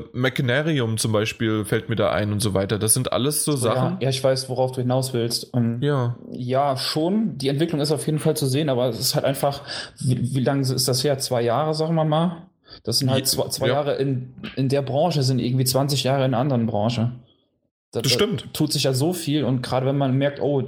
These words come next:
Speaker 2: wir haben Feedback von Leuten, die, die downloaden das Zeug, die, die müssen sich halt unbedingt mehr ihre Box-Version kaufen, dann investieren wir auch jetzt mal ein bisschen mehr da rein und Manpower und, und, und Geld und was weiß ich.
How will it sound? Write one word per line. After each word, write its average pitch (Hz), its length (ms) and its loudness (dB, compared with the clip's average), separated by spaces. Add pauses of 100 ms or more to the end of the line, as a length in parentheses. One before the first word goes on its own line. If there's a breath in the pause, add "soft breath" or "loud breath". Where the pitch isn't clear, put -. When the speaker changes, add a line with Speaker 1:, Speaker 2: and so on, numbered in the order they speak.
Speaker 2:
wir 123 100 0
haben 123 100 2
Feedback 165 400 -2
von 147 140 -2
Leuten, 143 420 0
die, 123 140 2
die 127 100 -4
downloaden 151 420 0
das 147 220 -2
Zeug, 151 360 -2 (420 loud breath)
die, 123 200 2
die 123 120 0
müssen 147 460 0
sich 160 100 2
halt 143 80 0
unbedingt 156 260 0
mehr 143 140 0
ihre 139 160 2
Box-Version 147 580 0
kaufen, 147 400 0
dann 131 340 0
investieren 143 520 0
wir 123 60 2
auch 123 100 0
jetzt 123 160 -2
mal 127 60 2
ein 123 40 2
bisschen 123 260 0
mehr 120 140 2
da 113 80 2
rein 110 260 0
und 113 320 -2
Manpower 123 640 0
und, 113 120 -2
und, 117 200 -2
und 123 160 -4
Geld 131 220 2
und 123 80 0
was 127 180 -2
weiß 117 180 -2
ich. - 260 -4